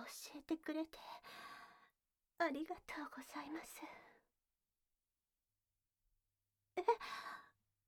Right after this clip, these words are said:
ここからが本番？次は、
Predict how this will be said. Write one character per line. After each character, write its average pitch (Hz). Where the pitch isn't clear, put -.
こ -
こ 427
か 440
ら 427
が 294
本 311
番？ 370
次 381
は、 302